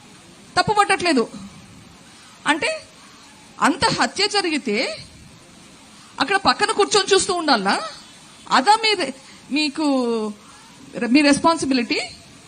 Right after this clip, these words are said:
అక్కడ క్లీనప్ చేస్తూ ఉంటే మీరు గమనం చూస్తూ ఉండరు. మీరేం, ఆ, పాలు తాగే పిల్లోడా?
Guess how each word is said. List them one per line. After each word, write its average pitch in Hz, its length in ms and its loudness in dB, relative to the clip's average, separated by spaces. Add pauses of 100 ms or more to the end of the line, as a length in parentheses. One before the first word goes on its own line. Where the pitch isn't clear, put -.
(1800)
అక్కడ 349 180 0
క్లీనప్ 392 460 0
చేస్తూ 403 240 0
ఉంటే 392 220 -2
మీరు 440 160 -6
గమనం 349 340 -4
చూస్తూ 403 200 -12
ఉండరు. 339 380 -4 (1500)
మీరేం, 349 260 -4 (840)
ఆ, 190 460 -6 (280)
పాలు 381 260 2
తాగే 392 220 2 (180)
పిల్లోడా? 330 440 2